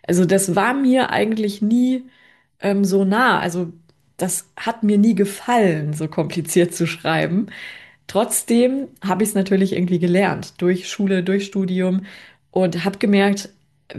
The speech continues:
je komplizierter ich schreibe, je weniger verständlich das ist, desto besser wird meine Note. Egal, ob der Inhalt dasselbe ist wie in einem anderen Text, aber die Note bei einem möglichst komplizierten Text ist besser, weil Akademiker eben meinen, man müsste auch akademisch komplizierte Sprache nutzen.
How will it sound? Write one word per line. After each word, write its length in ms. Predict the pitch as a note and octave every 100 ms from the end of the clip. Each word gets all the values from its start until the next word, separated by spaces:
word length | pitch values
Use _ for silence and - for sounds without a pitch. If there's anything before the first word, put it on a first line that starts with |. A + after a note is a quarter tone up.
| D#3
je 200 | E3 F#3+
komplizierter 640 | G#3+ G3+ G#3+ G#3 D4 C4
ich 100 | G#3
schreibe, 420 | G3+ F3 F3 F3+ G3
je 160 | F3
weniger 280 | F3+ A3+ A3+
verständlich 560 | A3 G3 - E3+ E3+ E3
das 200 | E3 D#3+
ist, 320 | F3 E3 - - _ -
desto 280 | G3 G3+
besser 320 | F#3 F#3 F#3+ E3
wird 140 | E3
meine 220 | D#3+ E3
Note. 380 | E3 F3 E3+ -
Egal, 500 | D#3+ D#3 F3 F3 A#3
ob 160 | G3 -
der 140 | -
Inhalt 360 | G3 G3+ F3 E3
dasselbe 400 | D3+ F3+ G#3+ F3+
ist 200 | - -
wie 60 |
in 60 | D3
einem 100 | D3+
anderen 260 | F#3+ F3+ D3+
Text, 320 | F3 F3 - - _ -
aber 260 | F3+ F3+
die 120 | E3 D#3
Note 340 | E3+ A3+ -
bei 100 | F3
einem 160 | D3+ D#3
möglichst 320 | F#3 G3 F#3+
komplizierten 580 | E3 - D3+ E3+ E3+ E3+
Text 240 | D#3 -
ist 160 | - -
besser, 380 | E3+ F#3+ F#3 F#3 - -
weil 220 | - F3+
Akademiker 680 | - - F3 F3 F#3 F3+ E3+
eben 180 | D#3+ D3+
meinen, 280 | D3+ E3 F#3
man 100 | E3
müsste 300 | D#3+ D#3+ -
auch 220 | D3 D3
akademisch 600 | D#3 E3 D#3 D#3 D#3 D3+
komplizierte 540 | - D3+ D3 - C#3+ D3
Sprache 400 | - - C3 C3+
nutzen. 420 | C3+ - -